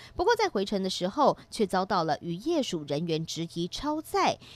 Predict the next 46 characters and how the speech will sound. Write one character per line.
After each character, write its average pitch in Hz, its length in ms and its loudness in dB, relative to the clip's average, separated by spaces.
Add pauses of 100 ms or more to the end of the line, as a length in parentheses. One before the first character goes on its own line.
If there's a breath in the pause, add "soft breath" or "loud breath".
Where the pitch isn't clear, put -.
(100)
又 440 100 4
因 403 220 2
为 339 220 2
接 208 160 2
触 208 140 -4
到 185 160 0
外 208 240 0
籍 156 240 -6
船 160 320 -4
员 165 140 -2
要 175 120 -4
进 240 240 -4
行 160 240 -6
隔 175 140 -2
离 190 100 -2
检 196 320 -2
疫， 262 240 0 (220 loud breath)
在 180 160 0
海 - 260 -10
上 311 360 0
就 180 120 0
被 165 160 0
催 180 240 -2
缴 143 240 -2
检 - 320 -4
疫 190 240 -4
旅 165 160 -2
馆 185 260 -2
费 185 160 -4
用 170 160 -4
二 320 200 0
十 - 140 -2
万 294 200 0
元。 190 360 4 (260 loud breath)
敏 269 180 -2
发 381 140 0
号 381 160 0
船 202 240 -2
长 214 220 -2
痛 185 240 -6
批 190 240 -6
渔 180 120 -8
业 269 280 2
署， - 240 -4
这 180 100 -6
实 - 240 -8